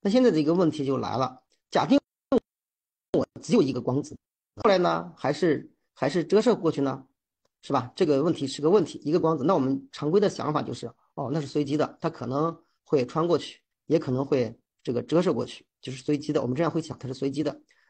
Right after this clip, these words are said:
但是真的是随机的吗？这个问题呢，其实，呃，如果我们再看这个实验，我们肯定用随机就可以解释。我们说一个理论呢，它正确的话，它就是能够解释物理现象嘛。那这个百分之五十概率能够解释的话，那个，那个，那么我们就说它，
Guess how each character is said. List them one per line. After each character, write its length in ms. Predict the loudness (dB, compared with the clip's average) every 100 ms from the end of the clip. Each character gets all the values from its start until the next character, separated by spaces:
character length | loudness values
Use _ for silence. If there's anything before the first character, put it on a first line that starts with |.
| _
但 80 | 0
是 60 | 4
真 140 | 6
的 80 | 4
是 80 | 4
随 160 | 2
机 120 | 2 2
的 80 |
吗？ 200 | 4 2 0
这 80 | -2
个 120 | 0
问 120 | 0
题 140 | 0
呢， 140 | -2 -2
其 120 | -6
实， 380 | -4 -2 -2 -6 -10
呃， 260 | -8 -8 -12 _
如 100 | 0
果 100 | 4
我 60 | 2
们 80 | 2
再 80 |
看 140 | 0 2
这 100 | 0
个 60 | 0
实 160 | -2
验， 100 | -2
我 60 | -2
们 80 | -4
肯 100 | -2
定 80 |
用 80 | 0
随 160 | 0 -4
机 120 | -2
就 80 | -2
可 100 | -2
以 80 | -2
解 180 | -6
释。 220 | -14 -16 -20 _ _
我 60 | 0
们 60 | 2
说 140 | 4
一 80 | 4
个 80 | 2
理 160 | 2
论 120 | 2
呢， 200 | 2 0 -4
它 340 | -4 -4 -8 _ _
正 220 | 2 2
确 160 | 2 -4 -6 _ _ _ -12
的 60 |
话， 240 | -2 -4 -2
它 80 | -2
就 120 | 2
是 60 | 4
能 100 | 4
够 80 |
解 220 | 4 0 -8
释 140 | -6
物 100 | -2
理 100 | -4
现 220 | -4 -8
象 180 | -8 -12
嘛。 180 | -12 -16 _ -6
那 100 | 0
这 100 | 2
个 220 | 2 0 -10 -4
百 120 | -2
分 100 | 2
之 60 | 2
五 160 | 2
十 140 | -2 0
概 120 | 2
率 60 |
能 100 | 4
够 80 | 2
解 220 | 0 -4
释 100 | -6
的 80 | -6
话， 320 | -2 -2 -4 _ -20 _ -6
那 140 | -2
个， 160 | 0 2
那 160 | 2
个， 140 | 0 -4
那 120 | 0
么 160 | 2 0
我 60 | -2
们 100 | -2
就 80 |
说 220 | -2 -2 -2
它， 260 | -4 -6